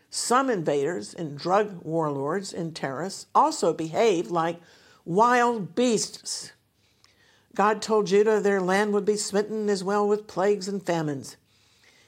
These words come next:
and they resorted to cannibalism, actually eating their own children trying to survive. Meanwhile, in our time, the U K and America have crossed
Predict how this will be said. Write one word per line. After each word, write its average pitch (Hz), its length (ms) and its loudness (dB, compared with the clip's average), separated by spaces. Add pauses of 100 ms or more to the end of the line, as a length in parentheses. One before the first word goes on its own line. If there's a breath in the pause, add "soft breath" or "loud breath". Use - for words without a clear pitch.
(100)
and 165 140 -4
they 175 120 0
resorted 170 540 -2
to - 140 -14
cannibalism, 147 960 -4 (480 soft breath)
actually 214 520 -4
eating 247 320 -4
their 208 200 -2
own 247 280 0
children 214 600 0
trying 175 400 -2
to 185 160 -2
survive. 180 880 0 (1400 loud breath)
Meanwhile, 220 680 4
in 208 140 2
our 277 280 4
time, 165 460 -4
the 175 100 -2
U 208 140 -2
K 208 240 0
and 165 100 0
America 156 460 -2
have 180 180 -4
crossed 180 400 -2